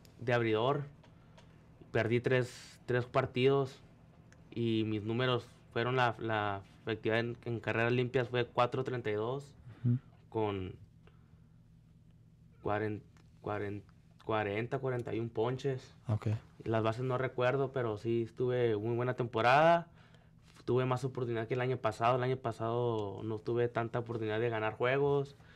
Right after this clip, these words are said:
Speaker 1: El año pasado tuve más oportunidad en los playoffs. Tiré tres entradas. Incluso gané un juego, el, el tercer juego de la final de la Serie El Rey contra Pericos de Puebla. Y ahora hasta estos playoffs no tuve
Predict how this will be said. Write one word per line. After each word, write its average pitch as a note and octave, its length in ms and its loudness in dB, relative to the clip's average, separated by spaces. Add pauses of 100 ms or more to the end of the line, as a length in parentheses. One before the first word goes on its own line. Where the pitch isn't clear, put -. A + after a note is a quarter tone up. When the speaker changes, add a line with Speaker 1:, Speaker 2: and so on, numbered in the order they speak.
(500)
Speaker 1:
El G#2+ 100 -2
año A2+ 140 0
pasado A2 220 -4
tuve A#2+ 160 0
más A#2 160 -2
oportunidad A2+ 500 -4
en A#2+ 80 0
los A2 140 -4
playoffs. A2+ 520 2
Tiré A2 200 2
tres A2+ 260 0
entradas. B2+ 720 2
Incluso A2 400 -6
gané A2+ 200 0
un A2 60 -4
juego, A#2 460 2
el, G2+ 80 -10 (480)
el G#2 140 -2
tercer G#2 280 -4
juego A#2+ 220 2
de A#2 80 6
la A2 120 2
final A2 420 0
de A#2+ 100 0
la G#2+ 80 0
Serie A#2 200 2
El A2+ 60 2
Rey A#2 200 2
contra A2+ 320 -2
Pericos G#2+ 380 -2
de G#2+ 80 -2
Puebla. D3+ 460 2 (560)
Y A2 220 4
ahora A2+ 400 6
hasta A#2+ 380 0
estos A2 320 -6
playoffs A#2+ 440 2
no A#2 120 -4
tuve A#2 500 0